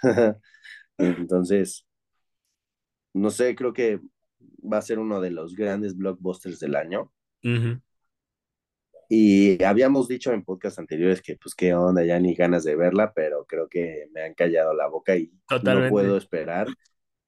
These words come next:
Speaker 1: a comprar mis boletos en preventa y
Speaker 2: Uy,
Speaker 1: estar
Speaker 2: no.
Speaker 1: contando un mes
Speaker 2: Sí.
Speaker 1: <laughs> para que pueda ir a verla y tener esa difícil decisión de saber en qué formato la voy a ver por primera vez. <laughs>
Speaker 2: Oh,
Speaker 1: ¿Sabes?
Speaker 2: muy
Speaker 1: O
Speaker 2: buena
Speaker 1: sea, no
Speaker 2: pregunta, ¿eh?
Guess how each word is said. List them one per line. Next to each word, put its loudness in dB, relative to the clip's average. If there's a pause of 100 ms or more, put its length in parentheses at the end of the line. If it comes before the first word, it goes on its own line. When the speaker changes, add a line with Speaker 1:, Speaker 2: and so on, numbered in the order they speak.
Speaker 1:
a -2
comprar -4
mis -4
boletos -8
en -10
preventa -2
y -2
Speaker 2:
Uy, 2
Speaker 1:
estar 2
Speaker 2:
no. -4
Speaker 1:
contando 0
un -10 (140)
mes -2 (360)
Speaker 2:
Sí. -2
Speaker 1:
<laughs> -2 (340)
para -2
que -10
pueda 0
ir -2
a -4
verla -4
y -8
tener 0
esa -2
difícil -6
decisión -8 (440)
de -2
saber 2
en 0
qué -2
formato -2
la -4
voy -4
a -2
ver -6
por -4
primera -6
vez. -14
<laughs> 0
Speaker 2:
Oh, 6
Speaker 1:
¿Sabes? 6
Speaker 2:
muy 4
Speaker 1:
O -
Speaker 2:
buena 4
Speaker 1:
sea, -2
no 0
Speaker 2:
pregunta, -8
¿eh? -10